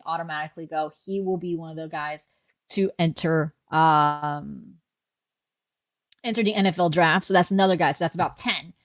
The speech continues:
So you're thinking, okay, ten open scholarships. But then you also look at potentially other guys that might enter. I mean, Jonas Sanker is an option. I mean, Langston Long now with his injury could redshirt this year. So that all means he will have two years of eligibility left for next year.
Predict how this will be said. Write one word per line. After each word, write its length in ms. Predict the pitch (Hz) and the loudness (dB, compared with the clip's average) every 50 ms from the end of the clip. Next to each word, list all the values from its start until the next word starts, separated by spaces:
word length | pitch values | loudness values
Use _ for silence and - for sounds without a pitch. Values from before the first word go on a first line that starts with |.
| _ _ _ _ _ _ | _ _ _ _ _ _
So 160 | - - 220 | -6 -2 0
you're 120 | 202 196 190 | 0 0 0
thinking, 200 | 202 185 170 165 | 0 -2 -4 -4
okay, 260 | - 214 165 147 - | -4 -4 -4 -4 -4
ten 220 | - 247 214 202 - - | -4 -4 -4 -4 -4 -6
open 240 | 190 180 - 170 151 | -6 -6 -8 -14 -20
scholarships. 640 | - - 151 120 - - - - _ _ - - _ _ _ _ | -18 -14 -14 -14 -14 -16 -20 -20 _ _ -20 -20 _ _ _ _
But 240 | 185 - 226 190 - | -6 -4 -4 2 4
then 400 | - 330 349 320 277 262 247 240 | 6 8 8 8 8 8 8 8
you 140 | 226 226 - | 6 8 8
also 340 | 185 190 196 185 - 208 | 8 8 8 8 4 2
look 380 | 190 180 175 170 165 156 143 - _ _ _ _ _ _ _ _ _ _ _ _ | 4 4 4 4 4 4 2 0 _ _ _ _ _ _ _ _ _ _ _ _
at 320 | - 170 165 160 156 - - _ _ _ _ _ _ | 0 2 4 4 2 0 -2 _ _ _ _ _ _
potentially 520 | - 180 - 190 160 160 - 170 160 - | -12 -2 -2 -2 -2 -2 -2 -2 -2 0
other 200 | - 165 160 165 | 0 2 2 2
guys 260 | 160 170 160 156 156 | 2 4 4 4 4
that 100 | 156 165 | 4 0
might 160 | 156 151 143 - | 0 0 -2 -2
enter. 300 | - 165 175 185 - 202 | -2 -4 -2 -2 -2 0
I 20 | |
mean, 160 | 196 170 156 151 | 0 0 0 0
Jonas 240 | 151 151 147 143 | 0 -2 -4 -6
Sanker 240 | - 147 147 - 160 | -6 -8 -8 -8 -8
is 80 | 156 147 | -10 -10
an 80 | 147 - | -10 -8
option. 320 | 151 147 147 - - 190 | -8 -8 -8 -8 -8 -8
I 60 | 185 | -6
mean, 300 | 185 175 165 165 165 170 | -6 -6 -6 -8 -10 -10
Langston 440 | 170 185 214 226 214 - - 202 190 | -10 -8 -8 -8 -8 -8 -8 -6 -4
Long 360 | 190 190 196 190 185 185 185 | -2 0 0 0 -2 -2 -4
now 200 | 180 175 175 170 | -2 -2 -4 -4
with 120 | 175 165 - | -4 -6 -8
his 160 | 175 156 - | -8 -10 -8
injury 380 | - 180 180 165 165 185 190 190 | -8 -8 -8 -6 -6 -6 -6 -6
could 260 | - - 214 214 196 | -6 -2 -2 -2 -2
redshirt 560 | 170 170 180 175 175 - - - 190 - - | 0 0 0 0 0 -2 -4 -4 -4 -4 -4
this 200 | 185 175 - - | -6 -6 -4 -2
year. 220 | 175 165 175 196 | -2 0 0 -2
So 140 | 190 - - | -2 -2 0
that 120 | 165 160 - | 0 0 0
all 120 | 175 170 | 0 -2
means 320 | 165 165 165 165 160 151 | -2 0 -2 -2 -4 -4
he 100 | - 185 | -4 -4
will 80 | 165 160 | -4 -4
have 240 | 139 160 151 143 - | -4 -4 -4 -6 -6
two 160 | - - 175 | -6 -4 -2
years 240 | 165 156 160 151 151 | 0 0 0 0 0
of 80 | 156 | 0
eligibility 420 | 156 151 151 147 147 147 151 147 147 | 0 0 -2 -2 -4 -6 -6 -6 -6
left 220 | 139 143 127 - | -6 -8 -10 -10
for 140 | _ 147 147 | _ -14 -14
next 320 | 151 135 143 - - - | -12 -14 -16 -16 -18 -14
year. 240 | - 165 175 262 - | -12 -10 -10 -10 -12